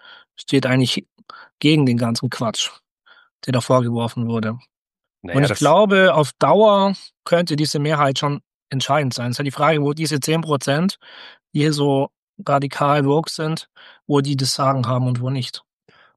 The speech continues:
Speaker 2: Genau, genau. Das können wir auch gleich noch mal kurz anschneiden. Aber ich will wirklich, weil das ein exemplarisches Beispiel ist dafür, wie halt, ähm, sich das entwickelt hat. Weil, vergleich mal Werbespots von Nike, äh, aus diesem Jahr mit dem noch von vor fünf Jahren.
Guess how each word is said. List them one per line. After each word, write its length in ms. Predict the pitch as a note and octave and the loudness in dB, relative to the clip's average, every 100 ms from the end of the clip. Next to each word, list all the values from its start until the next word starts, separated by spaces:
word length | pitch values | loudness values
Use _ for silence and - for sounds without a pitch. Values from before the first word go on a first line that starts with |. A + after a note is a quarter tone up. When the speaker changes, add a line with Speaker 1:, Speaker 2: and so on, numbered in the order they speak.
| _ | _
Speaker 2:
Genau, 420 | F#3+ F#3 G#2+ F2 F2 | 0 2 2 2 0
genau. 280 | C#3+ B2 G2 | 0 2 2
Das 140 | G#2 | 0
können 140 | - C#3 | -2 2
wir 60 | |
auch 60 | D#3 | 2
gleich 160 | F#3 | 0
noch 60 | C#3 | -2
mal 60 | A#2+ | -6
kurz 160 | A#2+ | -6
anschneiden. 320 | A#2 - C3 | -8 -2 0
Aber 120 | C3+ A#2+ | 2 0
ich 140 | - | 0
will 260 | C3+ E3 C3 | 0 0 -2
wirklich, 400 | A2+ C#3+ E3+ - | -4 -4 -2 0
weil 140 | C3 | 0
das 180 | C#3 - | 0 -8
ein 60 | |
exemplarisches 760 | A#2+ C3+ D#3+ C3 C3+ C3 A#2+ - | -8 -4 -4 0 -2 -2 -8 -4
Beispiel 440 | A#2 C#3+ - E3+ | 0 0 -2 -6
ist 240 | C#3 C3+ - | -4 -4 -4
dafür, 400 | A#2+ - C#3 G#2+ | -4 -2 -2 -2
wie 220 | A#2+ C3+ | -4 -2
halt, 360 | B2 B2 A#2 - - - _ _ _ _ - | 0 0 -2 -14 -20 -20 _ _ _ _ -2
ähm, 440 | A#2 A2+ A2+ B2 | 0 2 0 -2
sich 280 | - G2+ C3 | -8 -4 -2
das 180 | - C3 | 0 -2
entwickelt 440 | B2+ F#2 D3 D#3+ | -6 -4 0 0
hat. 180 | - G#2+ | 0 -4
Weil, 500 | G#2 A#2 C#3 E3+ E3 - _ _ _ _ _ _ _ _ _ _ _ | -2 0 2 0 -4 -10 _ _ _ _ _ _ _ _ _ _ _
vergleich 460 | - A2+ B2 D#3 | -6 0 2 2
mal 160 | E3 C#3 | 2 2
Werbespots 520 | A#2+ D3 D#3+ - C#3 | 4 2 0 -2 -2
von 140 | - A2+ | 0 0
Nike, 520 | A2+ D3 D3+ D3+ C#3 _ _ _ _ _ | 0 -2 -4 -4 -6 _ _ _ _ _
äh, 80 | B2+ A#2 _ | -18 -18 _
aus 160 | A#2+ - | -8 -6
diesem 220 | D3 D3+ | -2 2
Jahr 160 | D3 | 2
mit 160 | C#3 A2+ | 2 2
dem 180 | C3 C3+ | 2 2
noch 160 | B2+ | 0
von 160 | - A#2 | -2 -6
vor 160 | - B2 | -2 -4
fünf 320 | - C3 - | -2 -4 0
Jahren. 560 | G#2 G#2+ F#2 D#2 D#2 | 2 2 0 -6 -12